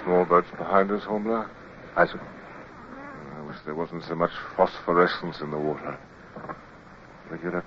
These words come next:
Speaker 1: trail of it behind every boat.
Speaker 2: Yeah.
Speaker 1: I hope you're right about the Dons looking the other way.
Speaker 2: So do I.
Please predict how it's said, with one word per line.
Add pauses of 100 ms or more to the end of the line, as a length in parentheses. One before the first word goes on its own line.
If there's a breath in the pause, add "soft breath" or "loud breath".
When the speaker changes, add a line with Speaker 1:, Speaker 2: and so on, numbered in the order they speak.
Speaker 1:
trail
of
it
behind
every
boat. (360)
Speaker 2:
Yeah. (1600)
Speaker 1:
I
hope
you're
right
about
the
Dons
looking
the
other
way. (760)
Speaker 2:
So
do
I.